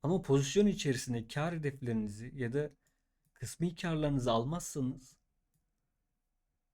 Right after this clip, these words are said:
para kazanmanız biraz daha zor. Çünkü edeceğiniz zararlar arda arda üç defa, dört defa stop olduğunuzda edeceğiniz zararlar sizi psikolojik olarak yoracak ve daha agresif, daha sert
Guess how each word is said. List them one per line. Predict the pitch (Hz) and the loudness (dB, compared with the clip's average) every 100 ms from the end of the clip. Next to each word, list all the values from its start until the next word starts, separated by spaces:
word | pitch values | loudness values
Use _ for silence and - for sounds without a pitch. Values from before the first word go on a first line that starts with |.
| _ _ _ _ _ _ _ | _ _ _ _ _ _ _
para | - 139 180 | -4 0 0
kazanmanız | 170 143 147 147 143 156 147 | 0 0 0 0 -2 -4 -4
biraz | 160 156 131 127 | -4 -2 -2 -2
daha | 123 135 | -4 -6
zor. | 120 113 104 - _ _ _ _ _ _ _ _ _ _ _ _ _ | -6 -2 -2 -2 _ _ _ _ _ _ _ _ _ _ _ _ _
Çünkü | - 196 165 131 135 - - - | 0 0 0 -4 -8 -10 -20 -6
edeceğiniz | 127 120 127 143 160 202 180 | -4 -2 -2 0 2 0 -2
zararlar | 127 117 107 104 117 | -2 0 -2 -4 -4
arda | 131 123 131 | 0 0 0
arda | 151 151 | -2 -2
üç | 156 - | -6 -6
defa, | 135 123 113 | -6 -4 -2
dört | 139 147 | -2 -4
defa | 139 - 117 | -8 -6 -6
stop | - 156 165 | -6 -8 -6
olduğunuzda | 147 123 110 104 107 143 - _ _ _ _ _ - | -6 -4 -4 -6 -10 -14 -20 _ _ _ _ _ -6
edeceğiniz | 117 127 127 147 185 175 | -4 -2 0 0 0 0
zararlar | 139 123 120 127 175 | 0 2 0 -2 -8
sizi | - 139 147 | -10 -8 -8
psikolojik | 131 127 151 151 165 | -10 -6 -4 -4 -2
olarak | 151 117 110 | 0 0 -2
yoracak | 120 143 160 185 | 0 0 -2 -8
ve | 180 139 | -6 -2
daha | 135 160 | 0 0
agresif, | 131 127 131 185 - | 0 0 -2 -6 -6
daha | 135 147 | -6 -6
sert | - 151 | -6 -8